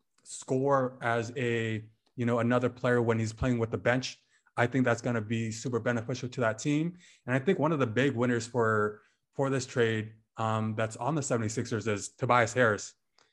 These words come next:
Again, another guy that hasn't been playing up to par. He signed that close to max contract, and a lot of rumors about him being traded to several teams and a lot of buzz there. But I think, again,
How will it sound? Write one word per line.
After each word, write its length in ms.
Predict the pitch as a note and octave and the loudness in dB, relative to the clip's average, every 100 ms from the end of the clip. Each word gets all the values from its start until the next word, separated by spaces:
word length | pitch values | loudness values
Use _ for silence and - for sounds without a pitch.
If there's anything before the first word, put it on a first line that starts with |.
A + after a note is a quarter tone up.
| _ A#2 | _ -2
Again, 280 | A#2+ B2+ | 2 4
another 340 | A#2 A#2 B2+ B2+ | 4 4 4 4
guy 220 | A#2 A#2 | 4 4
that 360 | A2+ G#2+ A2 - _ _ - | 6 4 2 -8 _ _ -6
hasn't 240 | C3 C3+ C3+ | -4 -2 0
been 100 | B2 | 0
playing 320 | B2+ A#2+ A#2 | 2 2 2
up 140 | A2+ | 0
to 80 | - | -4
par. 320 | - A#2 A2+ | -4 2 4
He 120 | A2 | 2
signed 440 | G#2+ B2+ A#2+ A#2+ A#2+ - - _ - | 0 0 0 0 -4 -12 -20 _ -2
that 180 | A2+ A#2 | -2 0
close 260 | - B2+ B2+ | 2 2 4
to 100 | B2+ | 2
max 300 | A#2 A#2+ - | 2 2 -2
contract, 640 | - A#2+ A#2 B2+ A#2 A#2 | -4 -2 0 2 2 2
and 300 | G#2+ G2+ G#2 _ _ _ | -2 -2 -4 _ _ _
a 60 | A2+ | 2
lot 220 | A2+ B2+ | 6 6
of 100 | B2 | 6
rumors 400 | A2+ B2 B2 A2+ | 6 6 6 4
about 200 | A#2 A2 | 2 0
him 280 | G2+ B2 A#2+ | -2 -2 0
being 220 | A#2 A#2 | 0 -2
traded 540 | A2 B2 A2+ A2+ G#2+ A2 - _ _ | -2 2 6 6 4 -2 -16 _ _
to 180 | - A#2+ | 2 2
several 340 | A2 B2+ A#2 A2 | 4 4 4 2
teams 460 | - B2 A#2 A2 | 0 0 0 0
and 120 | G#2+ | 0
a 40 | G#2 | 2
lot 180 | G#2 G#2+ | 2 2
of 100 | G#2 | 2
buzz 260 | A2+ G#2 | 2 2
there. 460 | G#2 A2 B2+ D#3 - _ _ _ - | 2 4 4 0 -6 _ _ _ -2
But 100 | A2+ | 2
I 80 | A2 | 2
think, 300 | A2 B2 B2 | 2 0 0
again, 460 | A2+ A2+ G2+ F#2+ | 2 2 2 -4